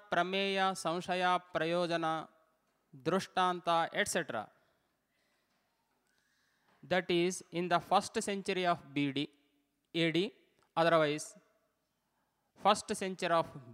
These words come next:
B C. Later, in the eleventh century, the Kangeshopadhyaya, the modern logician,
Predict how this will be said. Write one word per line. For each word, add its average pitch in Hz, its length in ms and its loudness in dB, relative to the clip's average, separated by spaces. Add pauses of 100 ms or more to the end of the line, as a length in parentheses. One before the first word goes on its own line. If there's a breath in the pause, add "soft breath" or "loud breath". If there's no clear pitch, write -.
B 147 140 2
C. 120 280 -8 (2750)
Later, 170 680 2 (800)
in 196 220 -4
the 190 320 4
eleventh 196 520 -2
century, 160 600 -4 (1040 soft breath)
the 170 200 2
Kangeshopadhyaya, 185 1400 0 (1120)
the 165 140 4
modern 208 580 2
logician, 160 800 -2